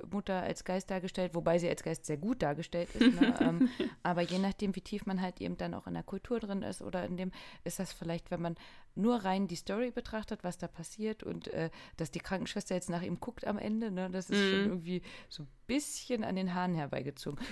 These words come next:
Speaker 1: Übrigens, ne, äh, mein Monk musste mal ausrechnen, wie viele Pflaumen er gegessen hat.
Speaker 2: Mhm.
Speaker 1: Der hat doch gesagt, in den letzten vier Jahren, ne,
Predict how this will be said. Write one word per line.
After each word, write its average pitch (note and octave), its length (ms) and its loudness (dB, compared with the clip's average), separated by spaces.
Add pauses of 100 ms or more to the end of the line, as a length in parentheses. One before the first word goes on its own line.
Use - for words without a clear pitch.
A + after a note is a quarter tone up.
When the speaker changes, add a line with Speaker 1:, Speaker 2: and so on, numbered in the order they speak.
Speaker 1:
Übrigens, A3+ 480 2
ne, G3+ 240 4
äh, F3 220 6
mein F3+ 180 4
Monk G3+ 320 2
musste A3 220 -2
mal F3+ 140 2
ausrechnen, G3 500 0
wie F3+ 80 -2
viele F3 200 -2
Pflaumen G3+ 300 2
er D3+ 120 -2
gegessen D3 400 -4
hat. C#3+ 180 -6 (240)
Speaker 2:
Mhm. B3+ 180 12
Speaker 1:
Der B3+ 100 12
hat D4 120 8
doch G#3 120 2
gesagt, F#3+ 300 0
in F#3 80 -2
den F3+ 120 2
letzten F#3 340 0
vier F#3+ 180 -2
Jahren, G3 300 -2
ne, G#3 160 -2